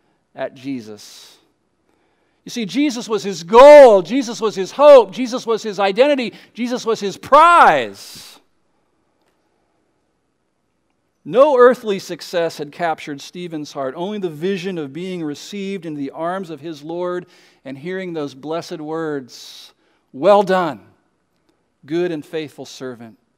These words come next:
Enter into the joy of your Lord." That's the vision that had captured his heart. And I say, may that vision capture our hearts as well.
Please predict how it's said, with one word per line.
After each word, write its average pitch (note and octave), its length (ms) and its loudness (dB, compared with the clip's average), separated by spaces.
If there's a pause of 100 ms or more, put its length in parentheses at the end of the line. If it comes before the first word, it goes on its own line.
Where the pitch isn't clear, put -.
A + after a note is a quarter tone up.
(840)
Enter D3+ 320 -10
into C#3+ 220 -8
the A#2+ 80 -12
joy A2+ 380 -16
of G#2 80 -20
your G#2 100 -20
Lord." F2 380 -20 (1120)
That's E3 260 -14
the C#3 120 -8
vision B2+ 500 -12
that A#2 100 -16
had A#2+ 140 -20
captured A2+ 500 -18
his B2 260 -18
heart. - 420 -20 (1900)
And G#2+ 140 -20
I C3+ 140 -14
say, C3+ 300 -12
may C3 180 -10
that B2 220 -10
vision A#2+ 340 -14
capture A2+ 480 -18
our A#2 160 -12
hearts G#2+ 360 -18
as G2 160 -20
well. E2+ 300 -20